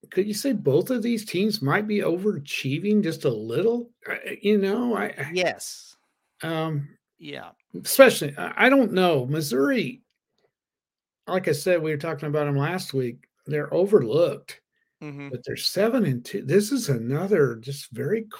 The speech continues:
Speaker 1: quiet, fantastic coaching job. Their quarterback is playing so well, and they've got one, maybe other than Marvin Harrison Junior at Ohio State,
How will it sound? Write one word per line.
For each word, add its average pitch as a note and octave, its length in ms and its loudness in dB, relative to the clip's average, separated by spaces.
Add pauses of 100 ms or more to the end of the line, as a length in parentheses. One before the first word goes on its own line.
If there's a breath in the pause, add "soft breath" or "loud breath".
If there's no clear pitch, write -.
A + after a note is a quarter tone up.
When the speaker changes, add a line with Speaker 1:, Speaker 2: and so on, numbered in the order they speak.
(120)
Speaker 1:
quiet, D#3+ 560 -6 (440)
fantastic C#3+ 880 -8
coaching F#3 540 -6
job. B2+ 400 -6 (680 soft breath)
Their C#3+ 160 4
quarterback E3+ 720 6
is C#3 140 -4
playing B2+ 440 -4
so G3 400 0
well, A#2 460 2
and C3+ 180 2
they've A3 220 2
got D#3+ 340 0
one, D#3 140 -10 (180)
maybe E3+ 720 2 (120)
other E3+ 280 2
than C#3+ 180 4
Marvin C#3+ 420 2 (100)
Harrison C#3+ 440 0
Junior E3+ 300 2
at B2 60 0
Ohio B2 300 -4
State, G#3+ 440 6